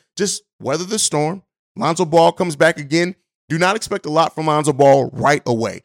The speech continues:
It's gonna take a couple of months, maybe, maybe a month, uh, maybe to a couple of months before he's really re-, uh, rearing and, and being back to Lonzo Ball. Being a year out of basketball is tough for anyone.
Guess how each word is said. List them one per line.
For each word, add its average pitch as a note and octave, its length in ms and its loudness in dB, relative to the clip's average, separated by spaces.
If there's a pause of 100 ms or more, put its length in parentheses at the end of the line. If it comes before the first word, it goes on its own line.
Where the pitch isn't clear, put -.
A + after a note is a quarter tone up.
(140)
It's - 100 -14
gonna B2 140 -4
take D#3+ 220 0
a C#3+ 40 -14
couple D#3+ 260 -2
of D#3 80 0
months, D#3 260 -2
maybe, D3 260 -6
maybe D#3 300 -2
a C3+ 40 -4
month, B2 400 -6 (200)
uh, A#2+ 160 -6
maybe D3 280 -4
to C#3+ 120 -2
a C3 60 -2
couple C#3+ 260 -2
of C3+ 60 -2
months C3+ 200 -4
before D3+ 280 0
he's D3 140 0
really D3+ 220 -2
re-, C#3 200 0
uh, C3+ 180 2
rearing C#3+ 400 0
and, C3+ 160 -2 (120)
and C3 200 -4
being D#3 240 0
back C#3+ 240 2
to D#3 80 -4
Lonzo C#3+ 300 -2
Ball. C3+ 300 4
Being C#3+ 280 -2
a - 20 -4
year C#3 260 0
out C#3+ 120 4
of A2+ 100 -4
basketball B2+ 460 -2
is B2 100 -6
tough D3 240 0
for A#2+ 100 -4
anyone. B2+ 460 -4